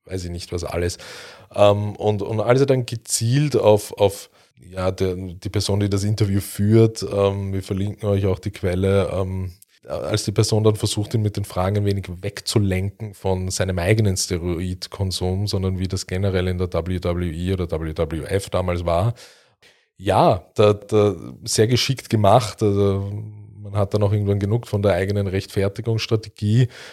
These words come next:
und, ähm, als er dann von, nicht mehr von seiner eigenen Person was erzählen muss, dann öffnet er sich auf einmal. Ja, die Probleme waren riesig, jeder hat das getan in einem Ausmaß von, der unfassbar war, viele sind nicht mehr unter uns und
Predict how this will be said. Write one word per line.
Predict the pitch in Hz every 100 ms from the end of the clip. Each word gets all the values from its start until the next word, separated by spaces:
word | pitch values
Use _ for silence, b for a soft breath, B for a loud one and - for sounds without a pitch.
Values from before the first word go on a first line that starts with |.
| B B
und, | 104 104 - -
ähm, | 101 101 104
als | 98 101 98
er | 101
dann | 104 104
von, | 104 101 98 87
nicht | 101 107 113
mehr | 104
von | 104
seiner | 101 92
eigenen | 98 120 120
Person | 113 117 113 110
was | 110
erzählen | 113 - 104 110
muss, | 107 104
dann | - 98 101 104 101 107 _ _ -
öffnet | 104 127 123
er |
sich | 117 120 123
auf | 113
einmal. | 110 113 120 107
Ja, | 92 98 110
die | 104
Probleme | 98 95 95 95
waren | 92
riesig, | 90 98 117 123 104
jeder | 92 110
hat | 107 -
das | 113
getan | 110 - 98 98
in | 101 90
einem | 87 87 85 80 78 82
Ausmaß | 92 98 110 101 98
von, | - 95 92 B B B B B B _
der | 95 90
unfassbar | 90 - 107 - 104
war, | 101 101 95
viele | 101 98
sind | 95 95
nicht | 92 -
mehr | 85
unter | 120 117 110
uns | 98 101 101 -
und | - 98 95 92 -